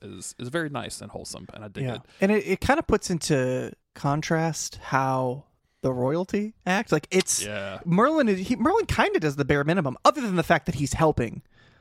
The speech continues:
Speaker 2: the guy. He, he's willing to, like, "Okay, I said I didn't wanna do it, but I'm gonna come and help you anyway 'cause someone needs my help. I'll come along." That, of course, is great kindness.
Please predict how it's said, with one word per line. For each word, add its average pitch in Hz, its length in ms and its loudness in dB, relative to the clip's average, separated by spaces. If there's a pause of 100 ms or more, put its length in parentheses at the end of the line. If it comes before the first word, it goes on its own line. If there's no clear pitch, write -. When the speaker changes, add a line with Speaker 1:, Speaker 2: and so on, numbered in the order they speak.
(280)
Speaker 2:
the - 80 4
guy. 117 380 0
He, 147 220 0
he's 139 320 -4
willing 143 500 2
to, 135 260 2
like, 127 220 -2
"Okay, 170 420 4
I 139 260 -2
said 156 200 2
I 175 60 2
didn't 175 140 4
wanna 170 120 4
do 160 180 4
it, 165 60 2
but 147 100 -4
I'm 139 60 0
gonna 135 140 0
come 156 160 2
and 143 40 2
help 147 180 2
you 160 40 2
anyway 139 220 2
'cause 123 100 -8
someone 127 220 2
needs 135 180 0
my 156 80 4
help. 139 280 2 (260)
I'll 135 80 -2
come 170 160 4
along." 151 260 2
That, 160 220 4
of 147 100 -2
course, 139 260 0
is 123 120 -4
great 127 220 -2
kindness. 113 460 -4